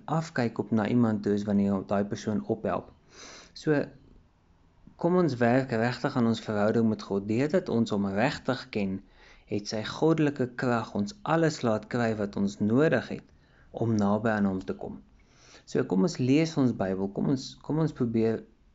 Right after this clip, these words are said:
regtig van ons kant af ons doen wat ons kan doen om ons verhouding met God tip-top te kry. Kom ons bid saam. Here Jesus, U is goed vir ons. U was nog altyd goed vir ons en U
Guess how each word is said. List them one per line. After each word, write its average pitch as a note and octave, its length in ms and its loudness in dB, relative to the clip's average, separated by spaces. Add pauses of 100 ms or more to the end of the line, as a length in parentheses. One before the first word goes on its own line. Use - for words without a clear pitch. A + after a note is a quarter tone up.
(500)
regtig B2 480 -2
van C#3 160 0
ons A#2+ 220 2
kant A2+ 260 2
af - 100 -8
ons G2+ 220 -2 (560)
doen C3 160 6
wat A#2 240 2
ons G#2 160 0 (240)
kan C3+ 320 4
doen F#2 240 -2 (560)
om A#2 240 2
ons G#2+ 160 -4
verhouding A2 480 2
met G#2 160 -6
God G#2 320 -2 (360)
tip-top A#2+ 520 0
te F#2 220 -4
kry. D#2 160 -10 (880)
Kom C#3 100 2
ons B2+ 160 0
bid G#2 160 -2
saam. G2+ 240 -4
Here C3+ 160 0
Jesus, A2+ 460 -2 (420)
U D#3 160 2
is D3+ 160 0
goed - 240 -4
vir - 140 -8
ons. - 200 -8 (460)
U A#2 160 -4
was A2+ 240 2
nog D3+ 160 2
altyd B2 400 0
goed B2 240 -2
vir A2+ 140 0
ons G#2+ 260 -4 (880)
en C3+ 160 6
U B2+ 60 2